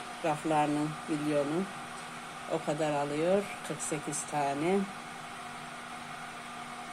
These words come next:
Bir rafında üç, altı, dokuz, on iki tane bulunuyor. Dört raflı toplam kırk sekiz arkadaşlarım. İnşallah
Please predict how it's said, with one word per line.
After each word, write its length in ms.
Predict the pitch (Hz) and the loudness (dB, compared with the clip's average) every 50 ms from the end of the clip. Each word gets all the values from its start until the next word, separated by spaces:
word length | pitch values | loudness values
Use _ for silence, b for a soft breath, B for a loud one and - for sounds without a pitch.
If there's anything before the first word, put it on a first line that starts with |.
| - - - - | -10 -8 -6 -4
Bir 400 | 170 165 185 185 175 165 160 160 | 2 4 6 6 6 4 4 4
rafında 720 | 165 160 160 160 - 165 143 147 160 160 185 190 196 202 190 - - - - - - - - - - - - - - - - - - - - - | 4 4 2 2 0 0 2 2 4 4 6 6 6 4 2 0 -6 -8 -10 -8 -8 -8 -10 -10 -10 -10 -10 -10 -10 -10 -8 -8 -8 -8 -4 -2
üç, 220 | 170 185 - - - 170 | -2 -2 -2 -4 -2 0
altı, 320 | 170 165 160 156 - 156 - | 0 0 0 -2 -4 0 0
dokuz, 280 | 175 170 175 - 202 190 | 0 2 2 0 0 4
on 180 | 185 196 190 | 6 6 6
iki 280 | 196 190 - 190 - - | 6 6 4 0 -2 0
tane 340 | - 156 151 151 151 151 151 147 | 2 2 4 4 4 2 2 0
bulunuyor. 760 | 156 151 147 147 135 151 151 165 185 202 220 226 - - - - - - 190 | 0 0 0 0 2 2 4 4 6 6 4 4 0 -4 -6 -8 -8 2 6
Dört 340 | 185 190 190 196 - - - | 8 8 8 8 4 0 0
raflı 500 | 156 147 147 151 - 156 160 196 240 254 233 214 - - - - - - - - | 2 2 2 0 -4 -2 0 2 2 2 0 -4 -6 -8 -10 -10 -10 -10 -4 -2
toplam 400 | 196 170 - - - 190 202 226 226 220 - - - - - - | -2 -2 0 4 6 6 6 6 4 0 -4 -8 -10 -10 -8 -8
kırk 120 | - - - - | -8 -6 0 0
sekiz 300 | 175 160 - 165 151 156 | 0 2 2 0 0 0
arkadaşlarım. 800 | 151 143 139 - 147 143 143 143 147 - - 156 143 135 135 139 - - - - - - - - - - - - - - - - - - - - - - - - - - - - - - - - - - - - | 0 0 0 -2 -2 0 0 -2 -2 -2 -2 0 0 0 0 -4 -4 -8 -10 -10 -10 -10 -10 -10 -10 -10 -10 -10 -10 -10 -10 -10 -10 -10 -10 -10 -10 -10 -10 -10 -10 -10 -10 -10 -10 -8 -10 -10 -10 -8 -4 0
İnşallah 520 | - 262 240 - 254 247 226 214 208 208 | 2 4 4 6 8 8 10 10 10 8